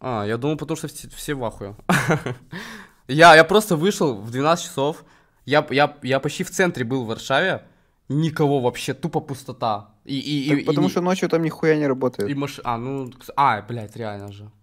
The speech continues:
Speaker 1: А, реально, ну да. Ебать
Speaker 2: Вот
Speaker 1: хуйня,
Speaker 2: это
Speaker 1: да?
Speaker 2: Не знаю, Украина как Европа, и тут еще и ночью все работает. Ну, работало.
Speaker 1: Ну да.
Speaker 2: Вот эта страна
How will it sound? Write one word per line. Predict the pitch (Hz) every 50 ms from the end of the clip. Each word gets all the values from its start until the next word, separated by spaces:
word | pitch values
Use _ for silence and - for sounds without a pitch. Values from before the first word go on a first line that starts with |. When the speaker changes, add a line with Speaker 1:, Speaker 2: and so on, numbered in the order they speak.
| _ _ _ _ _ -
Speaker 1:
А, | 123 120 110
реально, | 110 117 107 101 95 98 104
ну | 107 104
да. | 107 101 98 104 104 _ _ _ _ _ _ _ _ _ _ _ _ _ _ _ _ _ _ _ _ _ _ _ _ _ _ _ _ _ _ _ _ _ _ -
Ебать | 135 135 143 240 247 240
Speaker 2:
Вот | -
Speaker 1:
хуйня, | - 214 196 175 147 120 107
Speaker 2:
это | 110 127
Speaker 1:
да? | 151 - _ _ _ _ _ _ _ - _ _ _ - - _ _ _ _ _ _ - - - - - - - - - _ _ -
Speaker 2:
Не | 135 131 127
знаю, | 127 135 127 123 120 123
Украина | 120 - 143 143 156 165 160 147
как | 139 147 139 - 143
Европа, | 139 135 147 165 175 - - 127 117
и | 113
тут | - 127 120
еще | 127 - - 127
и | 120
ночью | 117 117 - - 113
все | - - 107
работает. | 104 101 98 98 95 - 95 95 - - - _ -
Ну, | - 101 92 95 - _ -
работало. | - 110 98 101 98 98 98 107 107 107 - _ _ _ _ _ _ _ _ _ _ _ _ _ _ _ _ _ -
Speaker 1:
Ну | 120 120 117 113 110
да. | 107 101 101 104 _ - - _ _ _ _
Speaker 2:
Вот | - 139 - -
эта | - - -
страна | - - - - - 98 - - -